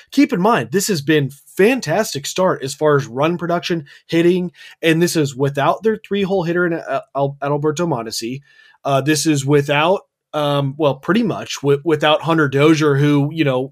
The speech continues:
four five, but you expect pretty good things out of him. This is without having any production out of Jorge Soler,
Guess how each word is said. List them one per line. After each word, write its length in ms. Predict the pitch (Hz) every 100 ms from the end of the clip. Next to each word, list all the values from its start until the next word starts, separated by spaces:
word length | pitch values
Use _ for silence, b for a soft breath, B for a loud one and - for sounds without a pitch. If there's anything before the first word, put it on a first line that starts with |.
| -
four 320 | 220 196 196
five, 560 | - 170 160 160 156 143 B -
but 80 |
you 160 | 175 160
expect 560 | 151 143 - 220 - -
pretty 180 | 185
good 240 | 156 147 143
things 400 | - 151 143 135
out 160 | 135
of 60 | 131
him. 300 | 135 131 139 B B -
This 240 | 160 151
is 160 | 151 131
without 600 | 156 147 147 196 220 -
having 360 | 151 143 135
any 160 | 165 202
production 400 | 151 147 139 135
out 60 |
of 100 | 127
Jorge 320 | 143 151 139 135
Soler, 560 | - 127 147 135 139